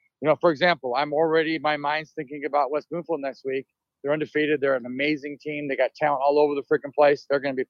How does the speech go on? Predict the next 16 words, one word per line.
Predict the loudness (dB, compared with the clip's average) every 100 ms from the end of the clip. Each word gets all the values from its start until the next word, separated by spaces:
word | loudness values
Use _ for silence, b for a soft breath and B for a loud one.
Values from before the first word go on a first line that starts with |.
| -2
pissed | -2 -2
'cause | -6
we |
beat | -4 -6
them | -2
twice | 0 2 2
last | -2 -2
year. | -4 -4 -6 _ _
Like, | 0 4
what | 4
a |
great, | 4 -2 -6 _ _ _ _ -4
what | -2
a | 0
great | 0
opportunity | -2 -4 -12 -10 -10 -14